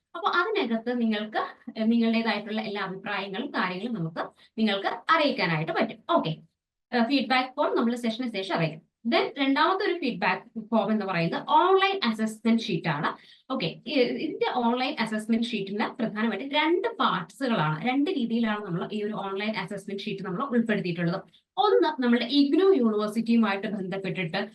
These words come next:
നമ്മളൊരു സെഷൻ കണ്ടക്ട് ചെയ്തിട്ടുണ്ടായിരുന്നു അല്ലേ? അപ്പൊ അതുവഴി നിങ്ങൾ എന്താണ് ഇഗ്നു യൂണിവേഴ്സിറ്റിയിലേക്ക് പരിചയപ്പെട്ടിരുന്നു. അപ്പൊ ഓ-, ആദ്യത്തെ പാർട്ട് എന്ന് പറയുന്നത് ഇഗ്നു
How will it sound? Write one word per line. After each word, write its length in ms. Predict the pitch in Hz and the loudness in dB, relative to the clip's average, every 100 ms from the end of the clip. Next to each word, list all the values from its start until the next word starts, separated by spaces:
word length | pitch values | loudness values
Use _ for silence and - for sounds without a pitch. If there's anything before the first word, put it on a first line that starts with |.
| - | -2
നമ്മളൊരു 300 | 226 220 220 220 | 2 4 4 4
സെഷൻ 280 | - - 220 196 | 0 -2 -4 -2
കണ്ടക്ട് 280 | 170 165 196 | -2 -4 -4
ചെയ്തിട്ടുണ്ടായിരുന്നു 640 | 160 160 156 156 160 240 | -4 -2 -2 -2 -2 -2
അല്ലേ? 120 | 175 - | -4 -6
അപ്പൊ 140 | - | -2
അതുവഴി 340 | 277 285 285 285 269 | 0 2 2 0 -2
നിങ്ങൾ 160 | 254 254 - _ - | -4 -6 -8 _ -4
എന്താണ് 240 | 240 240 | 0 0
ഇഗ്നു 220 | 240 220 240 | 0 0 2
യൂണിവേഴ്സിറ്റിയിലേക്ക് 920 | 240 220 214 226 220 220 196 196 214 | 4 2 0 -2 0 0 0 -4 -4
പരിചയപ്പെട്ടിരുന്നു. 680 | 247 269 254 294 160 165 - 254 | 0 2 2 0 -2 -4 -4 -10
അപ്പൊ 120 | 339 - | -10 -4
ഓ-, 240 | 294 302 269 285 | -2 0 0 0
ആദ്യത്തെ 300 | 359 403 392 | 0 -4 -2
പാർട്ട് 220 | 415 226 240 | 0 0 0
എന്ന് 120 | 233 | -2
പറയുന്നത് 360 | 208 196 196 196 - 285 | -2 -8 -6 -6 -4 -2
ഇഗ്നു 260 | - 349 | 0 2